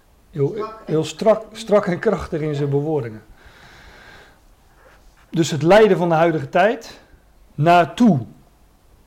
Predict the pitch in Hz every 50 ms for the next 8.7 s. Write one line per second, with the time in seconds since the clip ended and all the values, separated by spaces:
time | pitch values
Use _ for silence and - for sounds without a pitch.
0 | _ _ _ _ _ - - 131 127 131 - 120 135 170 165 151 143 143 135 139
1 | 139 131 131 - - - 143 123 113 104 120 127 131 127 131 - - 190 165 143
2 | 139 127 139 131 131 160 180 180 170 160 - 160 151 151 151 151 - 143 139 147
3 | 151 - 196 160 143 143 139 139 135 135 135 143 - 214 151 147 - - 240 -
4 | _ - 175 147 165 180 156 151 143 - - - _ _ _ - 151 139 143 -
5 | 226 160 160 160 151 139 135 - - - 202 143 127 127 143 170 170 - - 165
6 | 160 170 175 180 170 139 - - 156 147 151 147 139 139 139 135 131 - - -
7 | - 147 139 - 139 135 147 160 170 170 - - 156 151 151 156 156 165 190 -
8 | _ _ - - _ _ - - _ - 127 117 117 113